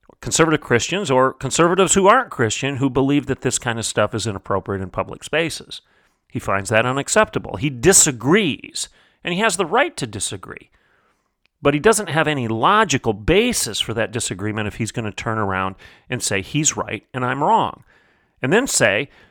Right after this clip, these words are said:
"I really can't tolerate those people that think they're right all the time," while he claims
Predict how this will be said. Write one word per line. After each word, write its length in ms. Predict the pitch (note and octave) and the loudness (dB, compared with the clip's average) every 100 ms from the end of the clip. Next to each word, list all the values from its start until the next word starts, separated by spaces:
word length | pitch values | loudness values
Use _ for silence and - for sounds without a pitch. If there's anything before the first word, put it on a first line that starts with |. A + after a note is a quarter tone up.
| _ - | _ -2
"I 60 | B2+ | 4
really 300 | C#3+ G3 D#3+ | 6 6 4
can't 300 | C#3+ C#3+ - | -2 -4 0
tolerate 500 | D3 E3 B2 G#2+ A2+ | 4 4 4 2 0
those 180 | A2 | -2
people 300 | - F#2 A2+ | -4 -8 -6
that 180 | G#2+ - | -4 -4
think 280 | - A2 - | -4 -6 -2
they're 180 | A2 G#2+ | 0 2
right 280 | G#2+ C3 A#2 | 4 4 4
all 140 | F#2 | -2
the 120 | F2+ | -6
time," 420 | - G#2 F2 - _ _ _ _ | -8 -8 -8 -12 _ _ _ _
while 200 | C3 B2 | 0 0
he 200 | A#2 E3 | 0 -4
claims 560 | - B2 B2+ A2+ - | -2 -2 -2 0 -2